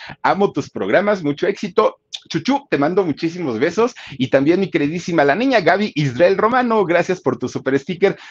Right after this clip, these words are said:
Mi queridísima Gaby, te mando besotes y bienvenida".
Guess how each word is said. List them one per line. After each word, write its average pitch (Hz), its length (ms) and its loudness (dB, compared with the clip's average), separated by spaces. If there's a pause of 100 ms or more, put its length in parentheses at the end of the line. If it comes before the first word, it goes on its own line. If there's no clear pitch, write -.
Mi 151 160 2
queridísima 165 600 0
Gaby, 185 420 0 (460)
te 131 80 -4
mando 170 360 2
besotes 135 640 -2
y 135 80 -4
bienvenida". 113 680 2